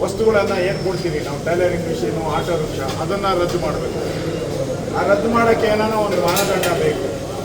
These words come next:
ಈ ಮಾನದಂಡ ಸಿಕ್ಕಿದ್ರೆ ನೋಡಿ, ನಿಮ್ಮ ರೇಷನ್ ಕಾರ್ಡು, ಆಟೋ ರಿಕ್ಷಾ ಲೋನು, ಸೆಲ್ಫ್ ಲೋನು, ನಿಗಮಗಳ ಲೋನು ಎಲ್ಲನೂ ಕಟ್ ಮಾಡಾಕ್ಬಿಡ್ತಾರೆ. ಇವ್ರು ಮಾಡ್ತಾ ಇರೋದು ಕಾಂಗ್ರೆಸ್ ಒಳ್ಳೇದು ಮಾಡೋದಕ್ಕಲ್ಲ,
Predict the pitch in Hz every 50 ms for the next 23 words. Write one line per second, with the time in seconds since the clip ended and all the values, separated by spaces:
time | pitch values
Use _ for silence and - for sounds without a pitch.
0 | - - - - - - - 156 220 254 233 208 202 220 233 233 233 226 220 202
1 | 214 220 202 - 214 214 220 220 226 - - 170 160 175 170 - - - - -
2 | - - 226 226 - 202 - - 226 233 240 - - - - - - - - -
3 | - - - - - - - - - - - - - - - - - - 190 190
4 | 190 175 190 202 202 202 - - - - - - - - 165 - - 214 208 202
5 | 196 - - 214 202 196 196 190 190 190 190 190 190 - - - - - - -
6 | 175 - - - - - - - - 180 180 - 175 170 170 - - 196 196 214
7 | 226 226 190 202 214 214 208 196 202 190 190 - - - - - - - - 160
8 | - 185 202 196 226 220 220 220 220 214 214 208 202 202 202 202 202 - - -
9 | - - - - - - 190 220 240 254 269 262 254 - 226 226 - - 220 208
10 | 202 190 190 190 175 190 - 185 - 156 143 147 - - - - - - - 156
11 | 180 185 - 151 160 196 226 - - 226 220 214 214 214 214 185 185 - 185 165
12 | 165 180 190 190 185 175 - 160 151 147 - - - - - - - - - -
13 | - - - - - - 202 226 233 240 226 208 214 214 208 208 196 - - 180
14 | 175 175 180